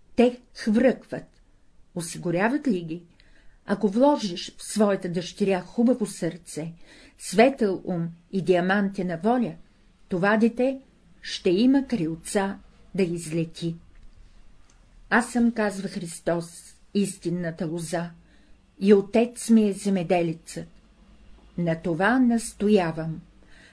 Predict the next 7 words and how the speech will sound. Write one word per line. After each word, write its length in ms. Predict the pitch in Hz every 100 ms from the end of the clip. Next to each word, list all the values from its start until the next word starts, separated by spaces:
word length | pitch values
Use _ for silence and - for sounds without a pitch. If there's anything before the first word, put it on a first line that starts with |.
| _ _ _
Докато 420 | 202 202 - 285
Бог 480 | 214 208 202 202 - -
не 160 | 202
ни 160 | 202 247
стане 580 | 240 - 214 202 190 -
истинският 800 | 240 277 - 302 254 - 196 170
лозар, 540 | 170 175 165 170 170